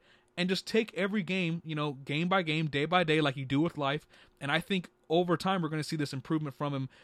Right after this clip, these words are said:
and it's coming, right? There are some areas where he looks better, some areas where he looks worse, but overall, man,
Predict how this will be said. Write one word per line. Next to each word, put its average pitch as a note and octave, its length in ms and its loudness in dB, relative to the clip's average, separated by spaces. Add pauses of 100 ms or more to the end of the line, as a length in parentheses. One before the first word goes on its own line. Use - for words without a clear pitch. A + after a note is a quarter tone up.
(120)
and D3+ 100 2
it's F3+ 120 0
coming, A3 380 4
right? D#3+ 200 2
There F3 120 2
are F3+ 40 2
some A3+ 200 2
areas A3 260 2
where G3+ 80 2
he G#3 80 2
looks G3 160 0
better, G3 240 0
some F3+ 180 -6
areas F#3 200 0
where F3 100 2
he F3 60 2
looks F3+ 200 0
worse, F3 200 -2
but D3 200 -2 (440)
overall, F3+ 400 4
man, F3+ 220 0